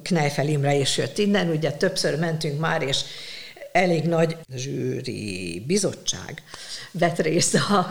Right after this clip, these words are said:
a Kodály napokon, ami pedig a felnőtt kórusoknak a lehetősége, hogy bemutatkozzanak, és hát sok magyar, szép kiejtésű, gyönyörűen formált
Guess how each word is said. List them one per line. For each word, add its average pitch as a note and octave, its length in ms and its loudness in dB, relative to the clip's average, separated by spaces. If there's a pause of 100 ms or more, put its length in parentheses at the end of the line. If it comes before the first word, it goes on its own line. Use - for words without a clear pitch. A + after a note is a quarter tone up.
(140)
a E3 240 -4
Kodály D#3 440 2
napokon, F3 580 2 (720)
ami F#3 280 4
pedig F3+ 320 4
a F3 160 4
felnőtt D3 460 0
kórusoknak - 720 -4
a B2+ 280 -6 (520)
lehetősége, C#3 840 -2
hogy B2 260 -8
bemutatkozzanak, C3 1080 -4 (380)
és E3 240 2
hát C#3+ 340 -2 (120)
sok - 520 -2 (120)
magyar, D3+ 540 4 (320)
szép F3 360 4
kiejtésű, A#2+ 1120 0 (840)
gyönyörűen D#3 680 2
formált C#3 920 2